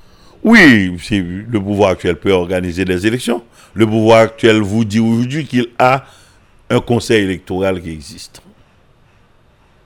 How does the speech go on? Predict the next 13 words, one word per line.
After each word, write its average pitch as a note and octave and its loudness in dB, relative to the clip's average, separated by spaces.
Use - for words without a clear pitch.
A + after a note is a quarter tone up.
Or, G#2 4
nous G2+ -6
savons F2 -2
tous F#3+ -2
qu'il A2 -4
n'y G2+ 0
a F#2+ -6
aucune D3 -2
règle G2 0
légale, F#2+ 2
aucune C3 0
règle F#2+ 2
normale G#2 0